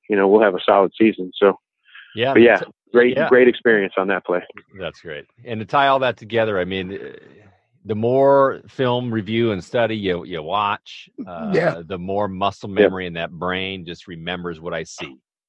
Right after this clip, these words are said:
Speaker 2: Uh, because
Speaker 1: Yep,
Speaker 2: I liked how
Speaker 1: absolutely.
Speaker 2: you said that because I, I mean, we all understand that when we see something,
Speaker 3: Yeah.
Speaker 2: we know what we saw, but then we're like, "Did I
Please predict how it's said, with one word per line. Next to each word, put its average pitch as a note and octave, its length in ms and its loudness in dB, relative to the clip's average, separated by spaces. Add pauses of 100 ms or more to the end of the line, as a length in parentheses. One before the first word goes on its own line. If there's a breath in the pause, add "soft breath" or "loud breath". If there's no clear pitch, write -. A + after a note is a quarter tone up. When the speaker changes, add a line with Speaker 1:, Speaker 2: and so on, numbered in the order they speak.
(360)
Speaker 2:
Uh, D#2+ 220 -14
because F2 320 -8
Speaker 1:
Yep, C3+ 120 4 (300)
Speaker 2:
I F#2+ 100 2
liked F#2+ 40 2 (140)
how - 40 10
Speaker 1:
absolutely. A2 200 4
Speaker 2:
you G#2 80 -8
said A#2 280 -4
that A2+ 120 0
because A#2 180 -10
I, D#3 300 -2
I D3+ 80 -8
mean, D3+ 160 -8
we F3+ 160 -6
all F#2 200 0
understand F#2 520 -8
that A#2 260 -4
when G#2 140 -8
we G2+ 120 -8
see C3 300 -10
something, C#3+ 560 -8 (280)
Speaker 3:
Yeah. E3 200 -4
Speaker 2:
we B2 100 -4
know D3 200 4
what F#3 100 0
we A#2 140 -6
saw, A#2 480 2
but G#2 240 -4
then A#2 160 -4
we're A2+ 100 -4
like, F#2+ 240 -2
"Did A2+ 220 -6
I G#2+ 120 2